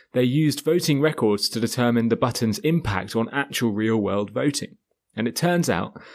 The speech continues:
the button's call to action increased the total vote count by three hundred and forty thousand votes. In fact, social proof is so effective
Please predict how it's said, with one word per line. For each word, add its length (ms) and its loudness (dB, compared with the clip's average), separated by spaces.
the 80 2
button's 460 0
call 240 0
to 180 0
action 400 -2
increased 640 -2
the 120 0
total 420 0
vote 300 0
count 360 -4
by 160 -2
three 360 0
hundred 280 -2
and 120 -4
forty 500 -2
thousand 680 -2
votes. 540 -2
In 80 2
fact, 320 0
social 400 -2
proof 360 -2
is 160 0
so 220 0
effective 600 -4